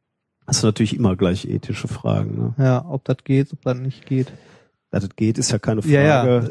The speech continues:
Speaker 2: Äh,
Speaker 1: Die, äh,
Speaker 2: die Frage ist, darf man alles machen, was technisch möglich ist?
Speaker 1: Ja. Und das ist schon schwierig.
Speaker 2: Ja, ich finde auch, das ist ein, äh, schwieriges Thema. Tut mir leid, wenn's die Stimmung <laughs> drückt, aber, äh,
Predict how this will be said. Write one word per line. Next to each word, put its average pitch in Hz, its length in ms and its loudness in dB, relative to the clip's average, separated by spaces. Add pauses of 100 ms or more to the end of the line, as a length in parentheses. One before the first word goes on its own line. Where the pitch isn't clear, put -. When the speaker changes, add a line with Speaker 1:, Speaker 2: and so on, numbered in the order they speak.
(120)
Speaker 2:
Äh, 143 80 0
Speaker 1:
Die, - 60 -8
äh, 95 200 -6
Speaker 2:
die 131 80 -2
Frage 151 240 4
ist, - 140 0
darf 139 160 2
man 147 120 -2
alles 139 220 0
machen, 139 220 -2
was - 140 -2
technisch 120 340 -4
möglich 117 340 -6
ist? - 240 -12 (100)
Speaker 1:
Ja. 113 260 -8 (960)
Und 104 100 -8
das 110 120 -2
ist - 160 -8
schon 135 200 0
schwierig. 120 680 -6
Speaker 2:
Ja, 160 180 4
ich 180 120 2
finde 240 160 0
auch, 208 80 2
das 120 140 -2
ist 135 40 -6
ein, 135 180 -4
äh, 131 140 0
schwieriges 139 400 -4
Thema. 131 220 -6
Tut 147 120 -8
mir 135 80 0
leid, 135 220 2
wenn's - 200 0
die 156 100 0
Stimmung 208 480 4
<laughs> - 0 -
drückt, - 500 0
aber, 185 400 6 (380)
äh, 156 180 4